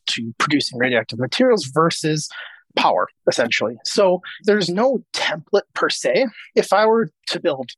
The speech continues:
a power plant, there's a lot of, quote, templates. You can go to a vendor like Westinghouse or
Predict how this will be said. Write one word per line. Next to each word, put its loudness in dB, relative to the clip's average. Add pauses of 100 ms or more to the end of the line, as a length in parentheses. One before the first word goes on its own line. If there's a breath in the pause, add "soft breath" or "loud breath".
a -4
power 4
plant, -6
there's 2
a 4
lot 0
of, -14
quote, 0
templates. 0
You -12
can -6
go 2
to -2
a -4
vendor 0
like -2
Westinghouse -2 (520 loud breath)
or 2